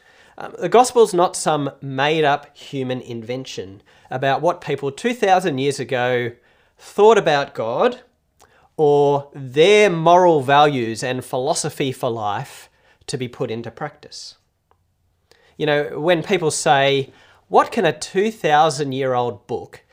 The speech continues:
teach us about life today, they're right to be skeptical, right? If this is just the musings of human beings or some human philosophy that's been put together, then sure, it's, it's likely to be outdated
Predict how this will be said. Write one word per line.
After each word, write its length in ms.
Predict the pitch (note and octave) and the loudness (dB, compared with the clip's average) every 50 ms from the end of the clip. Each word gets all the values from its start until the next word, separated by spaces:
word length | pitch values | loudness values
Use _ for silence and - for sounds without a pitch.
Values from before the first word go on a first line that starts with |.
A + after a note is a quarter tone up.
| _ _ _ _ _ | _ _ _ _ _
teach 300 | - - F3 D#3+ - - | -10 -6 -6 -6 -4 0
us 220 | E3 D3+ C3+ - - - | -2 -2 -2 -2 -8 -12
about 340 | - A#2+ B2 A#2 A2+ A2+ A#2 | -10 -6 -4 -4 -4 -6 -8
life 360 | A#2 B2+ C3 - C#3 - - | -6 -4 -4 -4 -4 -6 -12
today, 560 | - - B2 - G2+ F#2 - - C3 G3 G#3+ _ _ _ _ _ _ _ _ _ _ _ _ _ _ _ _ _ | -14 -14 -12 -12 -12 -14 -14 -14 -14 -16 -16 _ _ _ _ _ _ _ _ _ _ _ _ _ _ _ _ _
they're 380 | - D3+ D3 F3+ G3+ A3+ A3+ G#3 | -12 -2 4 6 8 8 8 8
right 680 | E3+ D#3+ G3 G#3+ G#3+ D3+ B2 C3+ - - - - - _ - | 6 6 6 8 8 8 8 6 2 2 -2 -10 -16 _ -14
to 100 | - D3 | -8 -6
be 80 | D3+ | -6
skeptical, 720 | C#3 - - - D#3+ - - - - - - F#2 - _ _ _ _ _ _ _ _ _ _ _ - | -6 -6 -6 -6 -6 -6 -8 -12 -18 -16 -16 -20 -20 _ _ _ _ _ _ _ _ _ _ _ -4
right? 220 | C#3+ C#3+ D#3 D#3+ - | 0 0 0 0 0
If 200 | - A#3+ - - | -4 -4 -4 -4
this 200 | - C#4 - - | -4 -4 -4 -2
is 120 | B3 G#3 | -4 -4
just 300 | - - F#3+ F3+ F#3 - | -2 0 0 0 0 -2
the 80 | - D3+ | -4 -4
musings 720 | C#3 C#3 C#3 D3+ E3 F3 F3+ F3 F3 E3+ D#3 D#3+ D#3 B2+ | -2 -2 -2 2 4 4 6 6 4 0 0 -2 -4 -4
of 280 | C#3+ B2 A#2 A#2 - - _ _ _ _ _ | -4 -4 -4 -4 -8 -12 _ _ _ _ _
human 480 | _ - - - D#3+ E3 D#3+ D#3+ D3+ C3+ | _ -16 -6 -2 -2 0 0 0 -2 -2
beings 500 | A#2 C3 C3+ C#3+ C#3+ C#3+ D3+ C#3+ C#3 B2+ | -2 0 0 2 2 0 0 -2 -4 -6
or 120 | A2+ A2+ | -8 -8
some 280 | - - D#3 D3 D3 C3 | -6 -2 -2 -2 -2 -2
human 420 | - - - E3 D#3+ D#3 D#3 C#3+ | -6 -10 -8 -6 -4 -2 -4 -4
philosophy 540 | C#3+ - C#3 B2 B2+ - - - - C#3+ B2 | -4 -6 -6 -6 -6 -6 -8 -10 -10 -8 -8
that's 200 | A#2 A#2+ A2 - | -8 -10 -10 -10
been 220 | - C3 B2 A#2+ | -8 -8 -8 -8
put 240 | A#2 - - A#2 - | -10 -10 -12 -12 -12
together, 320 | - B2+ A#2+ A#2 A2 C3 D3+ | -12 -10 -10 -8 -6 -6 -4
then 200 | D#3+ G3 G3 G3+ | -2 -2 -2 -2
sure, 380 | - - - C4 A4+ A#3+ - | -2 0 2 2 4 4 2
it's, 260 | D#3+ E3 - - - - - - _ | 2 0 -4 -6 -14 -16 -18 -18 _
it's 220 | - G3+ G3 C#3 C#3 | -4 -4 -4 -2 -2
likely 800 | D3 D#3 E3+ F#3 A#3 C4+ C4+ - - C#3 A2+ A#2 D#3 A3 A#3 - _ - _ _ _ | 2 4 6 6 6 4 2 -4 -6 -4 -4 -2 -4 -4 -6 -10 _ -20 _ _ _
to 140 | - - D#3 | -6 -4 -2
be 260 | C3 D3 C#3 - - - | -2 -2 -4 -4 -4 0
outdated 800 | D#3+ F#3+ A#3+ C4 A3 - - D3 B2+ A#2+ A#2 A#2+ C3+ G#3 C#4+ C4 | 2 2 2 2 0 -2 0 0 0 0 0 -2 -2 -2 -2 -6